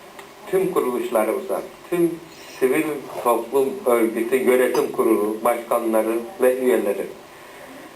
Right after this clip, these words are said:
kim olursa olsun, bugün kış durumunda olan, yahut karşı görüşte gibi bile görünen olsalar bile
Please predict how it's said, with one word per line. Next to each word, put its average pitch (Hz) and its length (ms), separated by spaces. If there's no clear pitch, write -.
kim 196 240
olursa 139 400
olsun, 95 340
bugün 135 220
kış 196 240
durumunda 120 580
olan, - 160
yahut 131 300
karşı 180 520
görüşte 196 600
gibi 151 340
bile 120 180
görünen 110 500
olsalar 113 640
bile 123 280